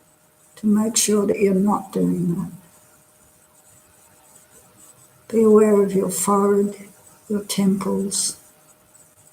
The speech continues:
and breathe normally and naturally. And moving down to the eyes,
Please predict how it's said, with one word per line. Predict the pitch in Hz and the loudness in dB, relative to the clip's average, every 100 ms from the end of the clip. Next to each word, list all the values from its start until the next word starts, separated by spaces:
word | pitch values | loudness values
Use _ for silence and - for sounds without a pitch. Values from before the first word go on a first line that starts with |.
| _ _ - - - - - _ _ _ _ _ _ _ _ _ _ _ _ _ _ _ _ - - | _ _ -14 -14 -20 -20 -20 _ _ _ _ _ _ _ _ _ _ _ _ _ _ _ _ -20 2
and | 247 247 | 6 6
breathe | 277 277 254 | 6 4 6
normally | 220 208 214 214 208 208 208 202 208 | 6 6 6 6 4 4 4 4 2
and | 196 | 2
naturally. | 190 - 190 - 185 180 - 175 - - _ _ _ _ _ _ _ _ _ _ _ _ _ _ _ _ _ _ _ _ _ _ _ _ _ _ _ _ _ _ _ - | 0 -4 -8 -8 -6 -6 -6 -10 -14 -20 _ _ _ _ _ _ _ _ _ _ _ _ _ _ _ _ _ _ _ _ _ _ _ _ _ _ _ _ _ _ _ -6
And | 220 | -2
moving | 220 240 254 254 | 2 2 4 4
down | 214 208 202 220 | 4 0 -2 -2
to | 214 214 | -4 -2
the | 220 - | -2 -2
eyes, | 190 190 220 262 - - | -6 -6 -6 -6 -6 -8